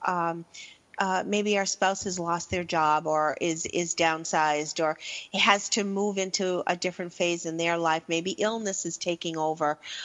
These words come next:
um, and you need to sort of pause where you thought you were. In fact, Kathy, I, I'll share with you, when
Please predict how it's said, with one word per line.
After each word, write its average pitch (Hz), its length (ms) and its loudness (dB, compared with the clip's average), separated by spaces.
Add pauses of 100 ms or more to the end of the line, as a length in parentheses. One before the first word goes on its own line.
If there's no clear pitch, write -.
(160)
um, 165 600 0 (100)
and 175 300 4
you 196 300 -2
need 185 220 -2
to 170 360 0
sort 180 260 -2
of 170 200 -6
pause 196 680 4 (400)
where 202 220 4
you 190 200 0
thought 196 380 2
you 208 140 -2
were. 170 300 2
In 208 280 0
fact, 240 400 4
Kathy, 226 400 4
I, 120 220 4
I'll 233 180 4
share 254 240 2
with 262 180 0
you, 220 140 2
when 208 200 0